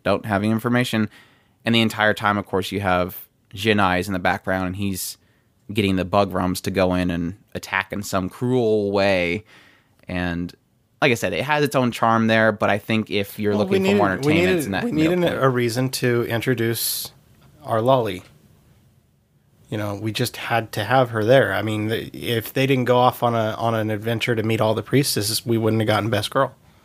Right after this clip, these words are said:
Speaker 1: Ellie Ellie?
Speaker 2: Yeah.
Speaker 1: Yeah, Ellie Ellie was, was,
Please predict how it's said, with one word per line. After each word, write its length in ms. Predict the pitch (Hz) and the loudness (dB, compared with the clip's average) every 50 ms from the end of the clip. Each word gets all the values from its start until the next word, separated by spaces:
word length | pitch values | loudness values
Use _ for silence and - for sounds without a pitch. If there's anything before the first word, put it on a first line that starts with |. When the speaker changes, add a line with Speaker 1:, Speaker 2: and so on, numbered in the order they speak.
| _ _ _ _ _ _ _ _ _ _ _ _ _ _ _ _ _ _ _ _ _ _ _ - | _ _ _ _ _ _ _ _ _ _ _ _ _ _ _ _ _ _ _ _ _ _ _ 0
Speaker 1:
Ellie 220 | 110 113 123 127 | 2 4 4 6
Ellie? 240 | 127 131 143 147 151 147 - _ _ - | 4 4 4 2 -2 -4 -10 _ _ -4
Speaker 2:
Yeah. 140 | 127 120 - - _ _ _ _ _ - | -4 -4 -4 -8 _ _ _ _ _ -6
Speaker 1:
Yeah, 160 | 110 107 98 | -2 0 2
Ellie 200 | 85 143 170 175 | 2 4 4 4
Ellie 160 | 143 127 117 | 4 4 2
was, 380 | 98 98 92 92 - - - - | 2 0 -2 -4 -6 -10 -12 -6
was, 320 | - 101 101 95 90 - | -4 -2 -2 -2 -4 -8